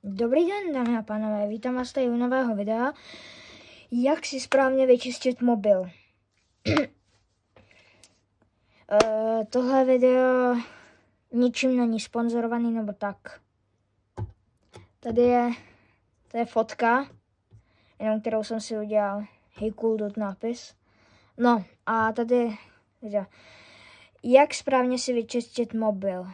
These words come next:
První krok, budete potřebovat nástroje, logicky. Takže třeba, eh, třeba nějaký, eh, špendlík na jako vyčištění zubů nebo něco jiného. Potom budete potřebovat takovýhle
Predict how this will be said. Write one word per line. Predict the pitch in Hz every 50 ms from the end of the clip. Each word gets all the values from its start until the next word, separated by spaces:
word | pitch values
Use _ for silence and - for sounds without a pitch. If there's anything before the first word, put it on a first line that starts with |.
| - - _ _ _
První | - 269 285 294 302 262 233 202 196
krok, | - - 220 208 196 196 208 226 226 - - -
budete | 226 226 233 220 214 233
potřebovat | 220 - 226 - - - 220 226 226 214 -
nástroje, | 220 208 202 - - - 208 202 196 190
logicky. | 196 196 190 202 196 - - - - 185 180 - _ _ _ _ _ _ _ _ _ _ _ _ _ _ _ _ _ _ _ _ _ _ _ _ _ _ _ -
Takže | 240 240 233 240 247 233
třeba, | 220 - - - 262 247 226 233 233 214 202 190 - -
eh, | - 214 208 196 - -
třeba | - - 240 220 220 214
nějaký, | 214 214 214 - - 240 220
eh, | 202 190 185 - _ _ _ _ _ _ _ _ - - _ _ _ _ _ - - 214 208 208 202 202 202 202 196 190 190
špendlík | - - - - - 247 247 247 254 262 262 277 277 285 277 277 277 -
na | 247 233 220 214 214 208 208
jako | 208 - - 226 214 202 196
vyčištění | 190 202 202 - 220 208 - - - 214 196 196 196 196
zubů | 190 196 226 240 226 240 254 240 247 240
nebo | 233 214 202 202
něco | 196 185 190 - - -
jiného. | 185 190 190 202 214 226 240 247 247 254 247 269 269 277 302 330 370 - _ _ _ _ _ - - _ _ _ _ _ _ - _ _ _ _ _
Potom | - 226 214 - 240 240 240
budete | 233 233 233 226 - 233
potřebovat | 220 - 220 214 - - 233 220 214 214 214 220 220 220
takovýhle | 233 214 - 240 233 233 233 226 226 226 226 220 214 202 180 -